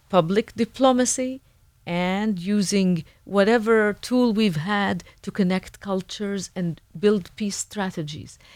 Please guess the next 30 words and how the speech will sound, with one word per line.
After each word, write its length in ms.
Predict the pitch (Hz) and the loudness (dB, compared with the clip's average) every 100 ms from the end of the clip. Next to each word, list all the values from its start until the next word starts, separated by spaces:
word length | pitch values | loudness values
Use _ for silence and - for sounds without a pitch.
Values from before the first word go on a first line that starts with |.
| - | -16
They 180 | 190 269 | 2 2
considered 640 | 311 262 214 254 185 156 147 | 4 0 2 0 2 0 0
my 240 | 185 226 - | 0 0 -2
efforts 600 | 226 - 294 - - - _ | -8 -6 -8 -10 -20 -20 _
using 400 | 180 190 180 170 | -2 0 0 0
music 500 | 180 220 208 240 - _ _ | 0 -2 -4 -8 -12 _ _
as 140 | 214 170 | -2 -2
the 160 | 165 | 0
best 360 | 165 220 226 - | 0 0 0 -6
form 540 | - 262 202 156 190 202 _ _ _ - | 0 2 2 0 -2 -6 _ _ _ -8
of 100 | 190 | -6
soft 420 | - 196 185 - | -4 -4 -6 -8
diplomacy 800 | 160 - 240 208 165 - 151 160 _ _ - _ - | -10 -6 0 2 2 -2 -8 -12 _ _ -20 _ -2
and 300 | 185 185 - _ | 2 2 0 _
peace 240 | - 214 - | -2 -2 0
strategies. 880 | - 247 240 202 165 - - - - _ _ _ _ - | -2 -2 -2 -2 -8 -10 -16 -18 -20 _ _ _ _ -4
And 120 | 208 | -2
so 160 | - 202 | 2 4
I 120 | 226 | 4
suggested 720 | - 196 160 240 - - 151 | 2 0 2 0 -2 -4 -2
actually 400 | - 175 185 170 | -2 -4 -4 -4
to 160 | 170 175 | -4 -2
the 160 | 165 | 0
directors 580 | 151 170 202 - 165 143 | -2 -2 -4 -4 -6 -4
at 160 | 127 - | -6 -8
the 80 | |
time 340 | 143 190 180 175 | -10 -6 -4 -4
that 160 | 156 165 | -4 -4
were 140 | 156 | -4
there, 320 | 147 175 170 | 0 2 0